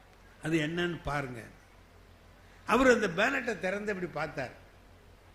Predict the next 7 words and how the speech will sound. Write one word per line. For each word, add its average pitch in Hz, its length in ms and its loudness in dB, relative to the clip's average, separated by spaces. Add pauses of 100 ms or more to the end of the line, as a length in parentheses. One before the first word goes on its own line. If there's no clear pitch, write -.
(2750)
பக்கத்துல 170 440 -2
நின்ன 160 200 -2
பையன்ட்ட 147 800 -2 (1600)
போய், 147 560 0 (1040)
என்ன? 185 320 -4 (920)
ஆறாம் 175 280 2
நம்பர் 147 420 -2